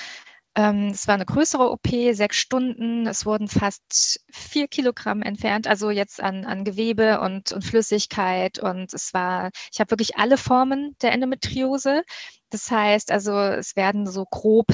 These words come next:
drei Formen unterschieden. Also die, ähm, sehr eher oberflächliche Endometriose am Bauchfell.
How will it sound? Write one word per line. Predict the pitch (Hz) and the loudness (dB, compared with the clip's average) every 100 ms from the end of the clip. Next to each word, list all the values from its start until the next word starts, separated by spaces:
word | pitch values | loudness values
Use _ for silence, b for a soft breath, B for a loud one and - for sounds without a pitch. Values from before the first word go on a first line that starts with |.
| - | 2
drei | - 190 196 202 196 b b b | -2 0 2 2 0 b b b
Formen | - 208 202 | 2 2 2
unterschieden. | 196 185 180 277 285 311 | -2 0 0 0 -2 -2
Also | 196 185 190 | -2 -2 -6
die, | 185 180 180 175 | -8 -10 -8 -4
ähm, | - 196 202 - - b - | -4 -4 -10 -14 -20 b -8
sehr | 185 180 170 - - | 0 0 0 -4 -4
eher | 190 175 - | -2 -2 2
oberflächliche | 226 254 - 233 - 208 214 202 202 196 190 | 4 4 2 -2 -2 -4 -2 0 2 2 0
Endometriose | 196 196 190 - 202 185 | -2 -4 -6 -4 -4 -2
am | 185 175 | -4 0
Bauchfell. | 202 262 - 247 233 233 | 2 0 -2 0 2 2